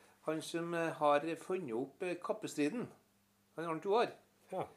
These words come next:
Speaker 1: Eh, kan du si bare sånn kort hva, hva, hva kappestriden er for noe, Arnt Joar?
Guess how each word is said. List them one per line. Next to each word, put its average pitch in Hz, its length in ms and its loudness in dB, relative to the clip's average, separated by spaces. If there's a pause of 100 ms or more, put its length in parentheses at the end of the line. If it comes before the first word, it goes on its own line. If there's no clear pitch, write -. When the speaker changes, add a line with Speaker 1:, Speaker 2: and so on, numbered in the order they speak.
(220)
Speaker 1:
Eh, 180 300 0
kan 180 220 0
du 180 100 -4
si 170 380 0
bare 160 320 -2
sånn 151 260 -4
kort 175 240 0 (320)
hva, 156 180 -2
hva, 160 140 -2 (120)
hva 143 500 6
kappestriden 117 560 -2
er 117 60 2
for 120 100 -6
noe, 127 120 0
Arnt 117 100 -4
Joar? 123 180 2